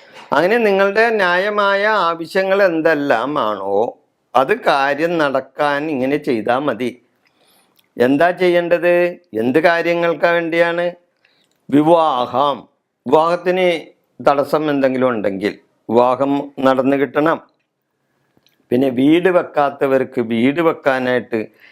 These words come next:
ഗൃഹനിർമ്മാണം തുടങ്ങാനായിട്ടുള്ള അവസരം വരണമെന്നുണ്ടെങ്കിൽ അവർക്ക് വേണം.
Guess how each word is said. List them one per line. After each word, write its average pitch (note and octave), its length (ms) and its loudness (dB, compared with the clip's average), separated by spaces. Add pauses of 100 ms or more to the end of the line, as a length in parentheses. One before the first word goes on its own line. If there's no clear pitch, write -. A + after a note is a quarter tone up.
(260)
ഗൃഹനിർമ്മാണം D3+ 1000 0
തുടങ്ങാനായിട്ടുള്ള B2+ 1300 -2
അവസരം A#2+ 560 -2
വരണമെന്നുണ്ടെങ്കിൽ B2+ 880 -2 (140)
അവർക്ക് A2 420 0
വേണം. C3 500 0